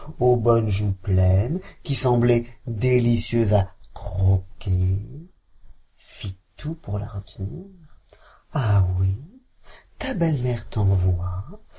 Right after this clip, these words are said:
Eh bien, écoute, entre et assieds-toi un moment. Je vais te donner du fil et des aiguilles, mais avant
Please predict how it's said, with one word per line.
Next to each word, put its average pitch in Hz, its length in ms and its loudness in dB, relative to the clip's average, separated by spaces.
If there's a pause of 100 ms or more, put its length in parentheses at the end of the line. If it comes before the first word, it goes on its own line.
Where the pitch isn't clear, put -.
(160)
Eh 175 100 2
bien, 147 300 0 (440)
écoute, - 760 -4 (320)
entre 247 420 -4 (240)
et 131 180 0
assieds-toi 185 520 -4
un 165 120 -2
moment. 104 360 -2 (300)
Je 123 120 -4
vais 196 140 2
te 196 80 -4
donner 156 380 2
du 107 140 -6
fil 202 380 -8
et 165 60 -4
des 117 220 -8
aiguilles, 107 340 -4
mais 175 180 -2
avant 127 400 -2